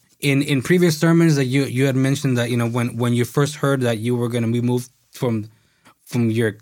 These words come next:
previous church to this church, you were a little bit hesitant. Can you just, uh, ex-, expand, expand on that a little bit? And, uh,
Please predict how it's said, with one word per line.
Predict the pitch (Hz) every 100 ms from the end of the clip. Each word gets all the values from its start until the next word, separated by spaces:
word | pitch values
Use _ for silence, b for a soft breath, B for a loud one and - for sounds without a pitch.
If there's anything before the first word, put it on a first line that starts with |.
| _
previous | - 156 139 135
church | - 135 120
to | -
this | 143 156
church, | 135 117 123
you |
were | 127 131 127
a |
little | 139 151 165 160
bit | 131
hesitant. | - 151 143 113 - 95 - _
Can | - 143
you | 151
just, | 151 151
uh, | 147 127
ex-, | - - -
expand, | 151 - 170 190
expand | 170 - 180
on | 190
that | 175
a | 151
little | 165
bit? | 165 180 175
And, | 139 131
uh, | 131 123